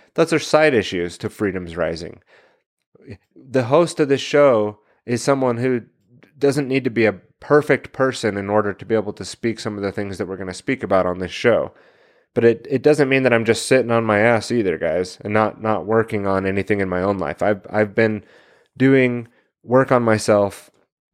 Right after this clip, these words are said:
in what, in the way that we're talking about here, and getting out of my own mental slavery and working through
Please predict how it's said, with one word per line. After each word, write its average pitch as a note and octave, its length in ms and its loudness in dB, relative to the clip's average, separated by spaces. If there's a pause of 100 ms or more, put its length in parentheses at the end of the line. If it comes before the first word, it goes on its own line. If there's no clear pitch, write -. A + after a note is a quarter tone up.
in A2 180 -2
what, A2+ 240 0
in A2+ 120 -2
the A2 80 -2
way A#2+ 140 2
that A#2 120 4
we're A2 100 2
talking A2 340 0
about F#2 260 0
here, F#2+ 160 -2
and F2+ 180 -6
getting A2+ 240 0
out A2 120 2
of G#2+ 60 -2
my G2 180 -2
own A2+ 260 -2
mental G2 300 -6
slavery F2+ 580 -6
and F2 220 -12 (120)
working G2+ 380 -4
through G2+ 420 2